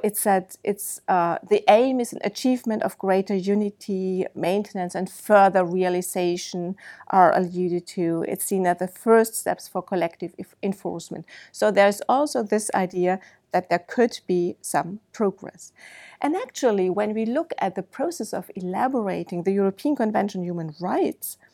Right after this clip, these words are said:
in the nineteen, late nineteen forties, early nineteen fifties,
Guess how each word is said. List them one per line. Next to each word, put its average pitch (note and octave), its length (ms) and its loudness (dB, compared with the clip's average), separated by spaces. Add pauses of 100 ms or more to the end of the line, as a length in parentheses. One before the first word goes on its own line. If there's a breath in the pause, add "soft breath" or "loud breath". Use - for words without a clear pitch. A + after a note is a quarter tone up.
(280 soft breath)
in G#3+ 100 -4
the G#3+ 80 0
nineteen, G3+ 500 -4 (140)
late G3+ 220 -2
nineteen F3 340 -6
forties, A#3 560 -4
early G3 220 -2
nineteen F3+ 340 -6
fifties, - 520 -6